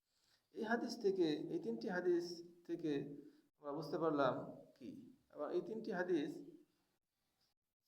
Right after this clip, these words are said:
সুনান ইবনে মাজাহ, হাদিস নং হচ্ছে নয়শো এগারো, নয়শো বারো এবং নয়শো তেরো নং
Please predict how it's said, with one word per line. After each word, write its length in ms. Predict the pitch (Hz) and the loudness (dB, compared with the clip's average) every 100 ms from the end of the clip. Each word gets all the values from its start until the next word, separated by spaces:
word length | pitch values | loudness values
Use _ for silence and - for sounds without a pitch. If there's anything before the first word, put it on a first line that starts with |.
| - | -4
সুনান 500 | 196 190 196 190 196 | 4 4 4 0 -2
ইবনে 520 | 180 175 175 170 160 | -2 0 0 0 -2
মাজাহ, 540 | 156 165 165 165 160 165 - - - _ _ _ _ _ | 0 2 6 6 6 -2 -8 -12 -20 _ _ _ _ _
হাদিস 260 | 180 190 185 | -8 -4 -4
নং 100 | 160 | -2
হচ্ছে 440 | 147 143 151 147 143 - - _ _ _ _ _ _ _ _ _ _ _ | -4 -2 0 0 -4 -12 -18 _ _ _ _ _ _ _ _ _ _ _
নয়শো 280 | 143 180 170 | -2 0 4
এগারো, 380 | 175 170 160 156 | 6 8 8 6
নয়শো 320 | 156 156 160 | 2 2 4
বারো 520 | 151 147 139 143 - | 4 6 4 2 -4
এবং 500 | 139 143 139 135 - - - - | 0 2 2 -2 -8 -16 -20 -10
নয়শো 340 | 139 139 143 | -6 -2 -2
তেরো 240 | 139 139 135 | 2 2 2
নং 280 | 127 127 | -2 -6